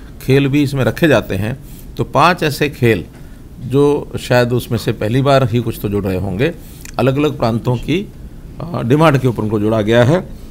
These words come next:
जैसे उसमें <clears throat> गटका, गटका तो पंजाब के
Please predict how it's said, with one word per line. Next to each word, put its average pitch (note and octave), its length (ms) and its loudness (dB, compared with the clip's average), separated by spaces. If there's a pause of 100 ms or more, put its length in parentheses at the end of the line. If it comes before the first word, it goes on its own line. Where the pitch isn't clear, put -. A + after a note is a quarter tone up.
(120)
जैसे C3+ 260 2
उसमें C#3+ 280 0 (140)
<clears throat> - 0 -
गटका, B2 640 2 (800)
गटका C3 360 2
तो D3 200 0
पंजाब C#3 500 4
के A2 260 0